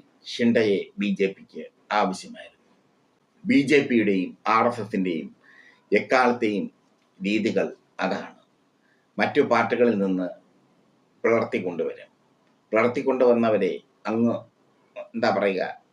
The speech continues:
ആകാശത്ത് സ്ഥാപിക്കും. പിന്നീട് അങ്ങോട്ട് എല്ലാം തകർച്ചയിൽ ആ, ആ നേതാവിനെ ഒന്നുമല്ലാതാക്കി മാറ്റും. ഇപ്പോൾ ഷിൻഡെയെ ഒന്നുമല്ലാതാക്കി മാറ്റാൻ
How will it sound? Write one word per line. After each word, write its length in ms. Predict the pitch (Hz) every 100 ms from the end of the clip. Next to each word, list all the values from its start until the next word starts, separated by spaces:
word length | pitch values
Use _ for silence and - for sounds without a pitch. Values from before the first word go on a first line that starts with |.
| _ 98
ആകാശത്ത് 720 | 110 117 117 - 104 - - -
സ്ഥാപിക്കും. 720 | _ - 95 92 82 - - - _ _ _ _ _ _ -
പിന്നീട് 280 | - 92 95
അങ്ങോട്ട് 580 | 95 98 95 95 85 - _ _ _ 87
എല്ലാം 500 | 87 90 92 - - _ -
തകർച്ചയിൽ 560 | 87 95 - 101 87 - 87
ആ, 400 | 90 92 - -
ആ 200 | 104 123
നേതാവിനെ 600 | 104 107 110 101 87 - _ _ _ _ -
ഒന്നുമല്ലാതാക്കി 960 | 98 127 139 101 98 92 82 - - - _ -
മാറ്റും. 360 | 90 87 - - _ _ _ _ _ _ -
ഇപ്പോൾ 500 | - 110 135 131 - _ -
ഷിൻഡെയെ 680 | - 107 107 120 123 95 - -
ഒന്നുമല്ലാതാക്കി 840 | 101 120 117 110 113 107 101 104
മാറ്റാൻ 640 | 87 78 87 101 - -